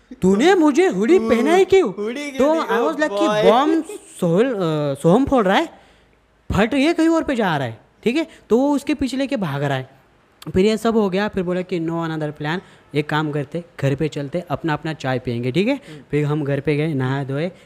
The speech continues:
Speaker 1: शाम को कुछ सात बजे फिर से मिले, ठीक है।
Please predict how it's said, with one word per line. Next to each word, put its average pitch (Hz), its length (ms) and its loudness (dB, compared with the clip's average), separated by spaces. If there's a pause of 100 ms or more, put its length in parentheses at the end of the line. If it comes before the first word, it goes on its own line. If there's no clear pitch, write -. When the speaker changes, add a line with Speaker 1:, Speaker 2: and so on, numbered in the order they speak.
Speaker 1:
शाम 131 200 -2
को - 140 -14
कुछ 143 120 -4
सात 135 240 0
बजे 135 260 0
फिर 139 200 -4
से 123 160 -4
मिले, 113 260 -6 (380)
ठीक 143 140 -8
है। 208 120 -8